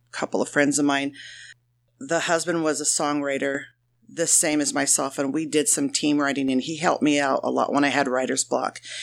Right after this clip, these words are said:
and he suddenly died. And it affected me in,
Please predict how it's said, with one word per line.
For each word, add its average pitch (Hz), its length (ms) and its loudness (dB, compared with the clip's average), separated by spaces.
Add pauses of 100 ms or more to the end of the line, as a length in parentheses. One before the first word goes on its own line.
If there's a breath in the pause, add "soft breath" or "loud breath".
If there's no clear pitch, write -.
(140 loud breath)
and 147 140 0
he 175 140 0
suddenly 143 480 0
died. 104 360 -6 (540 loud breath)
And 156 420 4 (200)
it 180 160 6
affected 170 540 2
me 147 540 0 (400)
in, 156 240 0